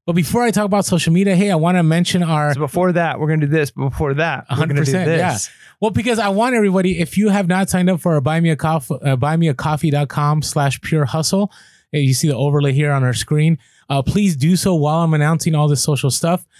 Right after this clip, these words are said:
Speaker 1: Uh, just because, hey, we're looking for certain numbers to keep us moving into the new year.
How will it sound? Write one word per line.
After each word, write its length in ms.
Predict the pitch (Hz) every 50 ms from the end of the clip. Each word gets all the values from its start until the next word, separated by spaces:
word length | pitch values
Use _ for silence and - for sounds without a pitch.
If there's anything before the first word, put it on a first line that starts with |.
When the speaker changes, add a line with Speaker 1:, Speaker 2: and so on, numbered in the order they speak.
| _ - _ _ _ -
Speaker 1:
Uh, 180 | 131 139 143
just 240 | 139 127 175 170 -
because, 320 | - 202 - 202 196 180
hey, 200 | - 202 190 151 131
we're 260 | 165 156 151 160 160
looking 480 | 156 165 180 - 202 202 196 185 180 165
for 220 | - - 175 156
certain 320 | 135 - - 175 180 175 160
numbers 360 | 160 175 180 180 175 139 -
to 80 | 139 123
keep 240 | - - 180 151
us 140 | 147 151 -
moving 340 | 165 165 175 185 185 190 180
into 260 | 165 156 147 - 175
the 120 | 151 135 127
new 140 | 135 143
year. 420 | 147 135 127 143 170 185 226 247